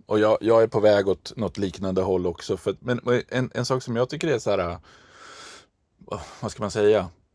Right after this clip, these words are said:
som gör det lite svårt är ju liksom att, eh, man har massa, massa tid,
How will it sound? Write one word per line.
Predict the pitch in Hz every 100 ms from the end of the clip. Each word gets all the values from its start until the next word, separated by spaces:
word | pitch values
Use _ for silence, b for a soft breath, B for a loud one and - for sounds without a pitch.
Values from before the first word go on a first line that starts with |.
| _ _ _ _ _
som | - 139 120
gör | 107 107
det | 104
lite | 104 - 110
svårt | - 160 90 85 -
är | 95
ju | 98 92
liksom | 92 110 98
att, | 95 - - _ _ _ _ -
eh, | 95 95 92 95 -
man | 120 123
har | 151 170
massa, | 160 120 104 87 _
massa | 110 110 101
tid, | 80 92 95 92 92